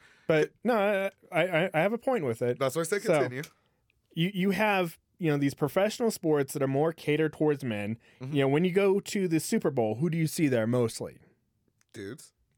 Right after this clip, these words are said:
Speaker 1: Exactly. Sports are catered towards men. When, when you were growing up and you'd watch the T V and you'd see, you know, male and female commercials, correct? Yep.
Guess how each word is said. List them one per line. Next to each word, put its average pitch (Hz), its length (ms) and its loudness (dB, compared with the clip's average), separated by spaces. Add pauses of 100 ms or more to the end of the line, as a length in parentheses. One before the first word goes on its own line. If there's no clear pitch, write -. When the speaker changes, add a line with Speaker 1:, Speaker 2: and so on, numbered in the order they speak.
Speaker 1:
Exactly. 120 760 -2 (500)
Sports 214 580 -2 (120)
are 165 160 2
catered 170 460 0
towards 143 380 -2
men. 110 340 -4 (280)
When, 165 460 0 (360)
when 220 220 2
you 269 100 2
were 226 120 2
growing 147 420 2
up 95 280 -6 (380)
and 151 160 2
you'd 156 180 2
watch 147 280 0
the 156 80 -6
T 160 200 -4
V 117 380 -2 (160)
and 139 160 0
you'd 139 180 0
see, 127 460 -2 (460)
you 123 160 -4
know, 107 160 -4
male 123 640 -2 (200)
and 180 180 -2
female 127 840 -2 (500)
commercials, - 800 -2
correct? 139 380 0 (140)
Yep. 196 180 -2